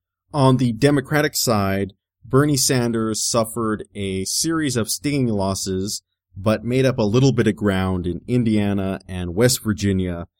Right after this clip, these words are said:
But at this point, he doesn't have enough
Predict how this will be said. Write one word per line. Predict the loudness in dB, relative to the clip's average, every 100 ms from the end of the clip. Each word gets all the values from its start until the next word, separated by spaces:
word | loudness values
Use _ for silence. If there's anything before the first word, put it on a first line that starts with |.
| _ _ 0
But | 2
at | 2
this | 2 0 0
point, | 2 4 4 0 _
he | -4 -2
doesn't | 4 4 4 -2 -8 -8
have | -2 0 0 -2 -6 -6
enough | -2 0 2 0